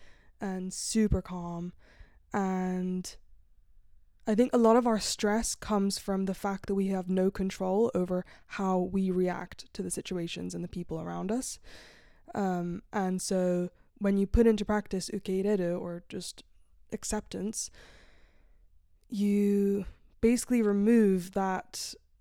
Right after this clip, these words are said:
cause of stress, because you, when you're detached from a situation, when you're accepting something as it is,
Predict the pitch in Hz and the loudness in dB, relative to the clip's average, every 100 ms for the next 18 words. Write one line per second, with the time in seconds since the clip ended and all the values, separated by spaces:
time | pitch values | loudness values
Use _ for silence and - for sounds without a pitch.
0 | _ - 233 196 180 - - - 180 - | _ 4 6 6 2 -2 -4 -4 -6 -8
1 | - - _ _ - 202 202 190 180 - | -8 -14 _ _ -6 -2 0 2 0 -4
2 | - _ _ _ _ _ _ _ 214 202 | -8 _ _ _ _ _ _ _ 0 2
3 | 202 190 - 208 208 196 190 - 240 226 | 2 0 -2 -2 0 -2 -4 -2 0 0
4 | - - 202 - - 196 196 - 175 185 | -2 -2 -2 -2 -2 2 2 2 -2 0
5 | 190 - 196 - 240 220 - 185 185 196 | 0 -2 -4 -2 -2 -2 -2 -2 -2 -4
6 | 196 180 180 196 190 190 185 - 214 | -4 -6 -4 -4 0 0 0 -2 -8